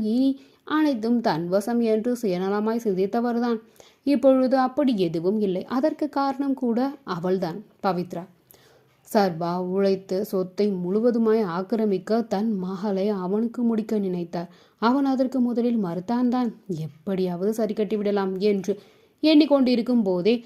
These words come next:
அவனால் அவனுக்கு ஏற்பட்ட பாதிப்பு. இனி அவன் தேவையில்லை என்று அவர்களே ஒதுங்கிய பிறகு அவனை மணக்க ஒருவள் வந்தால் அது கண்டிப்பாக பணம் மட்டுமே என நினைத்திருக்கையில்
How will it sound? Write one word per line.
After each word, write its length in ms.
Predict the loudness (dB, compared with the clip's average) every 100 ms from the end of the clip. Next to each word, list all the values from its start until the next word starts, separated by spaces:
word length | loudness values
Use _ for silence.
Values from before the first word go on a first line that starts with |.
| -12 _
அவனால் 540 | 0 4 4 2 0 -4 -8 _ _ 0
அவனுக்கு 420 | 2 2 2 -2
ஏற்பட்ட 380 | -2 -4 -4 -4
பாதிப்பு. 520 | -2 -2 -2 -4 -4 -2
இனி 220 | 2 4 4
அவன் 320 | 2 2 2 2
தேவையில்லை 640 | 0 0 0 2 0 0
என்று 300 | 0 0 0 -2
அவர்களே 500 | -2 -2 0 0 -2
ஒதுங்கிய 480 | -2 -2 0 0 -2
பிறகு 400 | -2 -4 0 -2 -4 -14 _ _ _ -4
அவனை 360 | -4 -2 0
மணக்க 420 | 2 2 0 0 2
ஒருவள் 400 | 2 2 2 2
வந்தால் 460 | 0 2 2 0 -2
அது 240 | -4 -2
கண்டிப்பாக 680 | -2 -2 -2 -2 -2 -4 -4
பணம் 320 | -4 -2 0
மட்டுமே 320 | 0 0 0 0
என 180 | 0 0
நினைத்திருக்கையில் 760 | -2 -2 -2 -2 0 2 0